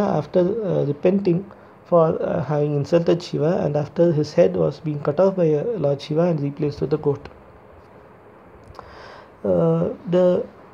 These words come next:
final aspect of Vamachara is Bhairava Bhairavi. This corresponds to the Shiva aspect of Purusha Prakriti. And, uh, while the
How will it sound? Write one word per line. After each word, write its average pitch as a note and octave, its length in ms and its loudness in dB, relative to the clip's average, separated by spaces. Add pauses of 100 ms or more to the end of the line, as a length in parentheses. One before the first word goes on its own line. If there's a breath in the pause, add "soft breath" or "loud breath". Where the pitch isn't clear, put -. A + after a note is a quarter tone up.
final A3+ 500 0
aspect E3 400 -6
of D3 160 -4
Vamachara D3 800 -2
is - 280 -6 (240)
Bhairava D#3+ 580 0
Bhairavi. C#3 460 -2 (340 loud breath)
This G3 200 2
corresponds D#3 560 0
to - 40 -6
the C#3 120 -4
Shiva F#3 460 0
aspect - 520 -6 (120)
of C#3+ 240 -4
Purusha D3 300 -4
Prakriti. C#3+ 460 -6 (600 loud breath)
And, E3+ 640 0 (320)
uh, E3+ 280 2
while F3 340 2
the F3+ 360 -2